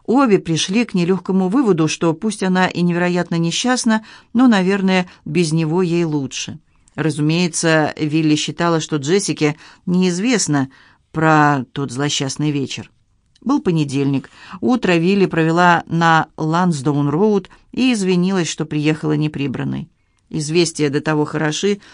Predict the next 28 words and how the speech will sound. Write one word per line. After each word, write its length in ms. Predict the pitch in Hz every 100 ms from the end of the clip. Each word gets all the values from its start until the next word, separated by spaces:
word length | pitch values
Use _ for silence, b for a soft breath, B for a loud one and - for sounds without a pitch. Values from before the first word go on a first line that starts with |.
| B B
что 200 | - 185
ты 120 | 233
там 320 | 226 214 196 B B
задерживаться 760 | 151 165 135 139 135 160 156
не 120 | 180 196
станешь, 440 | - 202 151 135
так?" — 260 | - 220 - -
говорила 380 | 135 151 139
Джессика, 480 | 135 139 185 180 156
провожая 520 | 151 151 156 156 165
её 280 | 151 151 147
в 60 | 147
крохотную 540 | 160 151 151 151 151
ванную. 500 | 139 147 135 131 127 - _ _ _ _ -
"Эдвард 360 | 147 120 135
считает, 540 | - 135 160 180 170 - B B
что 200 | - 165
дом 260 | 147 185 175
для 140 | 151
нас 200 | 143 139
стал 260 | - 175 165
велик 360 | 165 180 196 -
после 280 | 147 -
того, 180 | 139 147
как 180 | 143 -
Луиза 300 | 151 143 143
вышла 300 | 143 - 147
замуж, 480 | 139 151 135 131